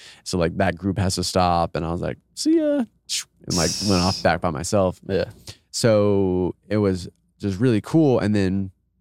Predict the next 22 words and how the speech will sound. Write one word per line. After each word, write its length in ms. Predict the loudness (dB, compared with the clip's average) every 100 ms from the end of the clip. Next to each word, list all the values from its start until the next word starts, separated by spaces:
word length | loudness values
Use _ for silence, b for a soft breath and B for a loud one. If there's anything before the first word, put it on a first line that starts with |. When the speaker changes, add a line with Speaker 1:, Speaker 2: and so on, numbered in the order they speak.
| _ _ _ -8
Speaker 1:
at 80 |
the 80 | 0
end 120 | 2 4
of 60 |
this 140 | 2 2
day, 300 | 2 4 2
on 260 | 0 -2
day 160 | -2 -2
three, 200 | -2 -2
Hajong, 540 | 0 0 0 -2 -2 -6
you 600 | -6 -2 0 2 0 -2 -2
go 300 | 0 2 2
to, 760 | 0 0 0 2 2 0 0 0
you're 100 | 0
almost 220 | 0 0
at 60 | -2
the 100 | -2
final 400 | -2 0 0 -2
part, 400 | 0 0 0 -4
but 120 | -8
there's, 220 | -6 -4
like, 160 | -6